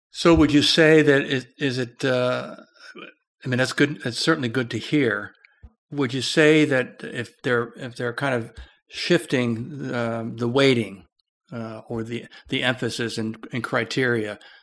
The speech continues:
uh, to look for their vendors and suppliers to do meaningful things in the areas of inclusion, social justice,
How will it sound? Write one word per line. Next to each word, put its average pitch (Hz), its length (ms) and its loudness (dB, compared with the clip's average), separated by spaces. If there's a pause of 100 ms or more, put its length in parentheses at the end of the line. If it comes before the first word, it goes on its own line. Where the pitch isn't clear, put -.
(220)
uh, 123 80 -6
to - 180 -10
look 123 300 -4
for 117 240 0
their 113 240 -2
vendors 117 400 -2
and 110 100 -12
suppliers 117 760 -4 (180)
to 127 80 -4
do 123 220 -2
meaningful 123 520 -2
things 117 560 -4 (420)
in 120 140 -10
the 113 140 -2
areas 113 240 -2
of 110 80 -6
inclusion, 113 520 -4
social 113 420 -4
justice, 110 560 -6